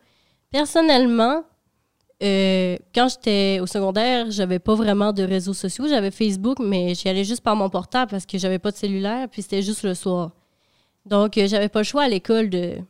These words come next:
parler avec les gens. Donc, euh, je me suis fait pas mal toutes mes amies en vrai, puis je suis restée comme ça, euh. Honnêtement, là, j'ai déjà eu Tinder, là, comme, euh, beaucoup de personnes.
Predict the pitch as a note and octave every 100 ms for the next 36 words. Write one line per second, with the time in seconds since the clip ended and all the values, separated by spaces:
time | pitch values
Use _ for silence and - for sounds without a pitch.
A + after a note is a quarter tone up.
0 | _ - G#3+ G#3+ G#3+ G3 G3+ F#3 F#3 G3
1 | - _ _ _ _ _ _ _ _ _
2 | G3 G3 G#3 G#3+ G#3 G3 F#3+ A3 G3+ -
3 | B3 C4 C#4 D#4+ D#4 C4+ A3+ G#3 A#3 A#3+
4 | G#3 G3 A#3 C#4+ - G3 F#3+ - G3 G3+
5 | C4 A#3+ A3+ - - F3+ G3 F3+ F3 E3
6 | F#3+ _ _ _ _ _ _ _ _ _
7 | _ _ - - _ _ - A#3 A#3+ A#3+
8 | B3+ D4+ D4+ C4 C4 C4 G#3 F3+ F#3 G3
9 | A3+ - F#3+ F3+ F#3 C4 A#3+ A3+ F#3 F3+
10 | F3 F3 F#3 G#3 - F#3+ - G#3+ A#3+ G#3